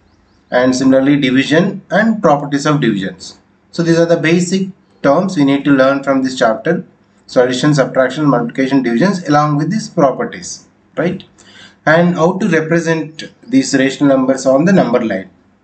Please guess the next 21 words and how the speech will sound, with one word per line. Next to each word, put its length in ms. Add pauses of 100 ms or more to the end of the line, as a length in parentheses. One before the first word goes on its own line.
(140)
So 120
there 140
is 100
one 120
of 100
the 80
topic, 540
important 400
topic 320
we'll 100
discuss 360
here. 260 (680)
And 180
inserting 580
rational 360
numbers 380
between 560
two 220
given 300
rational 360
numbers. 400